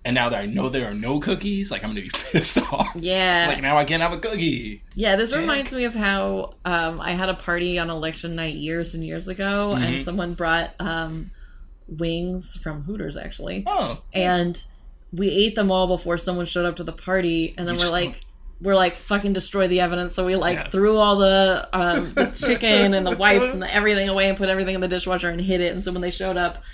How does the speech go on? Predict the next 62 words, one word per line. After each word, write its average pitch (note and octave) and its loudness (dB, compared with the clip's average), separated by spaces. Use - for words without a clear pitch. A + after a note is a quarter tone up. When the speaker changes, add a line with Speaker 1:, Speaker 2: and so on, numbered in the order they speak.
Speaker 2:
they F#3 0
never F3 0
knew F3 0
that E3 -6
they E3 -6
missed D#3+ -4
Speaker 1:
There's D#3+ -8
Speaker 2:
the F3 -2
Speaker 1:
no E3+ -2
Speaker 2:
wings. F#3 -2
Speaker 1:
wings, - -12
yeah. C#3 -6
Speaker 2:
That C4+ -4
was D#4+ -4
the D#4 -8
kindest C#4+ -10
thing C4+ -12
to - -14
do. - -10
Speaker 1:
Yeah, B3+ 0
that B2+ -2
was D3 -4
the B2 -6
Speaker 2:
They - -2
don't F4+ 0
Speaker 1:
kindest - 0
Speaker 2:
need - 2
Speaker 1:
thing D#4 0
Speaker 2:
to C4 -2
Speaker 1:
to A3+ 2
Speaker 2:
know G3 6
Speaker 1:
do. F#3+ 2
Speaker 2:
that G3 0
they F#3 -2
missed F3+ -4
the F3 -6
wings. E3 -4
Speaker 1:
Like, - -4
"Damn, C#3 -2
you D3+ 0
missed D#3 -4
the C3+ -2
wings. E3 0
Speaker 2:
Yeah. F#3 4
Speaker 1:
They F3+ 0
were F#3 4
so G3 2
good." A#3 2
Anyway, C#3+ 2
enjoy D#3+ -2
the A2 -8
celery, G2+ -10
I - -8
Speaker 2:
Moistella. F#3 0
Speaker 1:
guess. - -14
Yeah, G#2+ -6
the C#3 -12
moistella. C3 -8
You - -10
can A#2 -12
eat G2+ -12
that. - -12